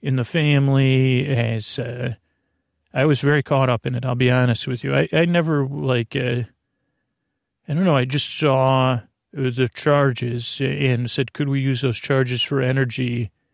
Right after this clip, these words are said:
and didn't worry about the pollution. I, I, I guess that's the, the best, uh, analogy I could make. Uh, you know, I said, "Wow, we could make energy out of this or money." There's energy in these anti-opinions. Uh,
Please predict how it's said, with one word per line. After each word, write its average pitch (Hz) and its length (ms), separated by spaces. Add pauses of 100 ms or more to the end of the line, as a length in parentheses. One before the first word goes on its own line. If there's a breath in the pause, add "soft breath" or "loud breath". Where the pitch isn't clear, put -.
(560)
and 127 160
didn't 131 200
worry 127 200
about 120 320
the 127 100
pollution. 127 720
I, 120 120 (500)
I, - 40
I 127 40
guess 123 280
that's - 280
the, 123 200
the 127 140
best, 123 460
uh, 127 240 (340)
analogy 127 720
I 120 60
could 123 200
make. 127 400
Uh, 151 120
you 139 180
know, 147 300
I 147 100
said, - 180
"Wow, 147 280
we 123 180
could 135 180
make 127 240
energy 131 460
out 123 100
of 117 80
this 127 240
or 131 80
money." 123 560 (960)
There's 127 220
energy 135 460
in 120 120
these 117 200
anti-opinions. 127 1300
Uh, 123 380